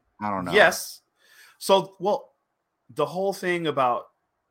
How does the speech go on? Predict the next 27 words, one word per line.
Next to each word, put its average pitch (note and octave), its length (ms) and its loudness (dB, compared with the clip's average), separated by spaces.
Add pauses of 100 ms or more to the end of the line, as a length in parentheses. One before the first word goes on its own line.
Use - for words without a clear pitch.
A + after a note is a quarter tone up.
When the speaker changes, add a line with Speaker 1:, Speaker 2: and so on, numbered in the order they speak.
(160)
Speaker 2:
the, A#2 140 -10
the A2+ 120 -8
dynamic C3 560 -2
that, F#2+ 160 -6
like, F2 140 -14
he C3 140 -8
used B2 220 -6
to A2+ 80 -2
work G#2+ 320 -6
for A2+ 140 -4
Uncle G#2+ 220 -8
Dickie, F#2+ 560 -12 (880)
and G#2+ 180 -10
then F#2+ 360 -12 (120)
he G#2 360 -14 (540)
got, A2 240 0
like, A2 120 -8
a A2+ 60 -6
murder A2 260 -4
charge G#2+ 420 -4
and G2+ 140 -10
went A2+ 200 -8
down A2 180 -2
to G#2 60 -8
North A2 240 -4
Carolina G#2 560 -2
to G2 280 -10